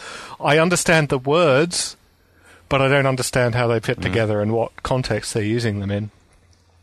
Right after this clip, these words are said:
Speaker 1: And that's how often you
Speaker 2: Okay,
Speaker 1: start
Speaker 2: that's
Speaker 1: with
Speaker 2: weird.
Speaker 1: talks. And, um, <laughs> well, this, co-, you know, if, especially on the sciencey side and you have liter-,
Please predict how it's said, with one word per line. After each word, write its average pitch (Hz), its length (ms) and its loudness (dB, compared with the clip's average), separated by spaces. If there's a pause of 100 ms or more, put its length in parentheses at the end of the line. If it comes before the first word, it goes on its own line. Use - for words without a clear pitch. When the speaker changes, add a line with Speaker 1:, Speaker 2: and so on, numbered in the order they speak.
(680)
Speaker 1:
And 143 160 2
that's 160 160 2
how 156 180 4
often 190 280 2
you 175 60 0
Speaker 2:
Okay, 113 80 -2
Speaker 1:
start 151 300 2
Speaker 2:
that's - 60 -4
Speaker 1:
with 127 100 -4
Speaker 2:
weird. 123 100 -4
Speaker 1:
talks. - 480 -6 (760)
And, 139 380 -4 (840)
um, 151 360 -2 (240)
<laughs> 208 60 -4 (1800)
well, 156 160 2
this, 185 180 -2
co-, 190 240 -2
you 170 160 -2
know, 135 140 0
if, 143 120 -4
especially 185 420 -2
on 151 160 -2
the 135 40 -8
sciencey 139 420 -4
side 117 300 -4
and 120 140 -4
you 117 60 -6
have 120 200 -4
liter-, 131 360 -8